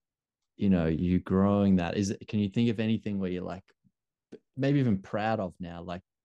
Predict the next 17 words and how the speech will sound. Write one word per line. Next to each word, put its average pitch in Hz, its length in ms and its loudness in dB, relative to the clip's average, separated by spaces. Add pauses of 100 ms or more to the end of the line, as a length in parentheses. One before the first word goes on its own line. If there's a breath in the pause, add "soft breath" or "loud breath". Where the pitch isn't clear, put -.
(180)
"Yeah, 117 240 0
wow, 92 520 -4
I," 85 160 -8 (800)
you - 200 -2
know, 107 80 4
for 120 120 0
example, 107 420 2 (300 soft breath)
with 95 160 0
Big 113 160 4
Picture 107 240 0
Skiing, 95 400 -2 (560)
um, 82 460 -6 (580)
I, 120 140 4 (160)
I 110 80 0
really 110 280 4
had 90 240 -6
no 95 800 0